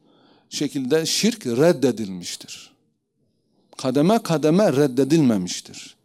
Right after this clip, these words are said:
İlk günden itibaren reddedilmiştir. Burada kademe söz konusu değildir. Ama şirkle mücadele ederken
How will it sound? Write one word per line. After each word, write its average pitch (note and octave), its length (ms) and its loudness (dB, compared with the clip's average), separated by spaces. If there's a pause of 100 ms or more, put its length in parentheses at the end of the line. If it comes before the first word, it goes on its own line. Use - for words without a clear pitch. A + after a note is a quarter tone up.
(260)
İlk B3 300 0
günden D3 380 4
itibaren B2+ 760 2
reddedilmiştir. G#2+ 1040 -2 (520)
Burada F3+ 400 0
kademe D#3+ 480 0
söz E3 260 -2
konusu C3+ 360 -4
değildir. G2+ 480 -4 (2000)
Ama D3+ 240 2
şirkle G3 480 0
mücadele D#3+ 600 2
ederken F3 560 0